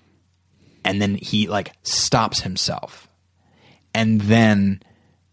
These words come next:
responds in a polite way. And I love that because it shows that, like, yes, transformation requires work.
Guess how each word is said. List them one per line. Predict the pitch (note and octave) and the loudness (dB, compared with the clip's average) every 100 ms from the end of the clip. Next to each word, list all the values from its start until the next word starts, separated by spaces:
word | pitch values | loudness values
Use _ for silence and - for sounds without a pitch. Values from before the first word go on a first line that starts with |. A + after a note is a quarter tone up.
| _ _ _ | _ _ _
responds | G#2 A2+ - G#2 G2 | 2 4 4 4 2
in | F#2+ | 0
a | G2 | -2
polite | - F#2 - | -2 -4 -4
way. | B1 - - _ _ _ - - - - - | -10 -10 -16 _ _ _ -20 -20 -20 -20 -6
And | B2+ C3 | 0 2
I | C3+ | 4
love | C#3+ D3 E3+ F3+ G#2+ | 6 6 6 6 2
that | F2 - - | -2 -6 -8
because | A2 - A#2+ | -4 0 2
it | A2+ | 2
shows | - C3+ B2+ A#2 | 0 4 4 4
that, | |
like, | A2 A2+ - - - | 0 -2 -6 -20 -10
yes, | - D#3+ D3+ G#2+ - _ _ _ _ _ _ | 2 4 4 0 -4 _ _ _ _ _ _
transformation | - C#3+ C#3+ - B2 D#3+ D#3+ A#2+ A2 A2+ - _ | 2 4 4 4 4 6 6 4 2 2 -4 _
requires | B2+ C3 - C3 B2+ A#2+ | 0 0 2 4 6 4
work. | G2 G2+ F2+ - - | 4 2 2 -4 -14